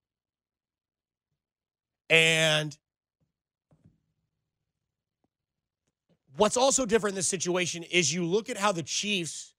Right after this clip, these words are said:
played ball with, with the N F L. The Chiefs did exactly what the N F L wants. The Chiefs did exactly that. The Chiefs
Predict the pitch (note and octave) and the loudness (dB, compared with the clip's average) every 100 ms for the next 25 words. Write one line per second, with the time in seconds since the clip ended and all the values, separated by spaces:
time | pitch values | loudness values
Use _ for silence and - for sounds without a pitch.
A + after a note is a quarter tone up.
0 | _ _ _ _ _ _ - G3 G3 F#3+ | _ _ _ _ _ _ -2 2 4 2
1 | A#2 E3+ F3+ D#3+ D3 D3 C#3+ _ F3 D3+ | -4 -2 0 0 0 -6 -10 _ -8 -2
2 | D3+ D3 A#2+ C3+ F#2+ - _ _ _ _ | 0 0 -2 -4 -4 -12 _ _ _ _
3 | _ _ _ _ _ - E3 - B3 A3 | _ _ _ _ _ -6 -2 0 0 -4
4 | A3+ F3+ D3+ A#2+ A2+ A#2 E3 A3 - A3 | -4 -2 -2 -6 -14 2 4 4 2 -6
5 | G3+ F3+ F#3 F3+ D#3+ E3 D#3 C#3 A#2 - | -6 -4 0 0 0 -4 -4 -4 -8 -12
6 | - _ _ _ _ _ _ D#3+ - G3+ | -20 _ _ _ _ _ _ -14 -10 -10
7 | E3+ G3 E3 C3+ G#2+ A2 F3+ F3+ - D#3 | -6 -4 -4 -6 -12 4 4 6 0 0
8 | C3+ F#2+ _ _ - C3+ - D#3+ B2 | -2 -4 _ _ -10 -6 -2 -2 -2